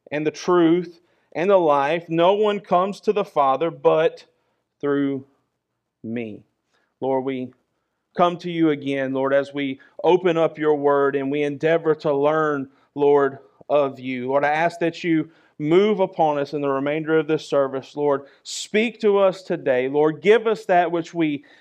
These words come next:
need to hear. Lord, minister to our hearts, for it is in you and you alone that any of this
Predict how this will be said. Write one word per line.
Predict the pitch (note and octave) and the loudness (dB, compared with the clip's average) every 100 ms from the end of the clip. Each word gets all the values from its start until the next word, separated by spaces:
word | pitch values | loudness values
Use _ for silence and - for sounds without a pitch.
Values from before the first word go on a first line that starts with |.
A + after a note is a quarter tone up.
| - | -6
need | D3+ E3+ G#3 F3 | -2 0 0 -2
to | F#3 | -6
hear. | - E3+ D3+ D3+ | -2 0 2 2
Lord, | E3 F3 F3 | 4 2 2
minister | G3 A#3+ B3 - - E3 D3 D3+ - _ _ _ | 0 4 2 0 -8 2 2 2 -4 _ _ _
to | F#3 E3 | 2 4
our | D#3 | 4
hearts, | D3 - D#3+ C#3+ - | 0 2 2 2 -4
for | - D#3+ D3+ | 0 2 2
it | |
is | D3+ D3 | -2 -2
in | E3 E3 | -4 -2
you | F3+ F#3 | 0 0
and | D#3 | 0
you | E3 F3+ | 0 2
alone | E3 D#3+ E3 D3 C3 - _ - | 2 2 0 0 -4 -10 _ -4
that | D3 D3 | -4 0
any | G3+ A#3 G#3 | 0 2 2
of | D3 C3+ | 0 0
this | C#3 B2+ A#2+ - | -2 -2 -4 -16